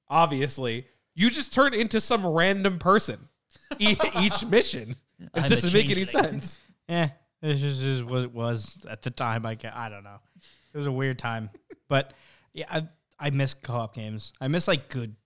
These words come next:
Speaker 3: co-op games.
Speaker 2: Mm-hmm.
Speaker 1: Where it, where it actually meant something to the gameplay loop.
Speaker 3: Yeah.
Speaker 2: Yeah.
Speaker 1: Right? Yeah. And I'm not talking about that stupid, like, "Haha, we had to stand on two circles at the same time." Like, no, but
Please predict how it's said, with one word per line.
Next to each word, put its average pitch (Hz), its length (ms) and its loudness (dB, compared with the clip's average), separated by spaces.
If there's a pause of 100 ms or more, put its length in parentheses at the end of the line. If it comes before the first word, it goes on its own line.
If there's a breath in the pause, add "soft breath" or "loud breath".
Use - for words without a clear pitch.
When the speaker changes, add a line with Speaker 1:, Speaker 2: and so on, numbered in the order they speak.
(160)
Speaker 3:
co-op 101 380 -14
games. 131 340 -8
Speaker 2:
Mm-hmm. 143 80 -2
Speaker 1:
Where 180 140 4
it, 180 80 -4 (200)
where 170 180 4
it 165 60 2
actually 160 520 -2 (480)
meant 139 340 0
something 131 380 -4
to 120 60 -4
the 120 80 -4
gameplay 135 400 -6
loop. - 260 -16 (100)
Speaker 3:
Yeah. 120 140 -14
Speaker 2:
Yeah. 202 180 -6
Speaker 1:
Right? 127 260 -2 (1040)
Yeah. 117 300 -2 (680)
And 165 120 2
I'm 208 60 2
not 240 140 2
talking 170 240 4
about 156 140 0
that 139 120 -2
stupid, 147 280 -2
like, 127 180 -2
"Haha, 214 260 4
we 208 100 -2
had 185 120 -8
to 143 60 -6
stand 160 280 0
on 175 120 -4
two 208 160 -4
circles 233 420 2
at 127 60 -8
the 123 80 -4
same 123 280 -2
time." 120 300 -4
Like, 127 200 -6
no, 127 560 0
but 147 120 -12